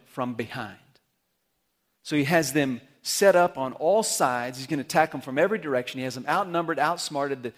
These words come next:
situation is dismal. And, and what does Abijah and what do all of Judah and Benjamin do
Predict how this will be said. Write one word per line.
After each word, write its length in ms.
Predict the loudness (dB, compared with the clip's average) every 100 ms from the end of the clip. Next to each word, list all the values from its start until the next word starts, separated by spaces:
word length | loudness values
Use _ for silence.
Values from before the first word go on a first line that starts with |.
| _
situation 720 | -10 -8 0 2 2 0 -10
is 160 | -14 -12
dismal. 580 | -8 -8 -8 -16 -20 _ _ _ _ _ _ _ _ _ _ _ _ _ _ _ _ _ _ -12
And, 140 | -12 -12 _
and 280 | -8 -6 -2
what 360 | 2 2 0 -14 _ _ _ _ _ _ _
does 300 | -6 -6 -8 _ -2
Abijah 600 | 0 0 -4 -8 -12 -16 -20 _ _ _ _ _ _ _ _ _ _ _ _ _
and 220 | -10 0
what 200 | 2 2
do 260 | 0 -4 -4
all 400 | 0 2 2 0
of 180 | -6 -8
Judah 520 | -8 -4 -4 -6 -10 _ _ _
and 220 | -18 -12 -6
Benjamin 520 | -6 -6 -10 -16 -16
do 340 | -10 -8 -10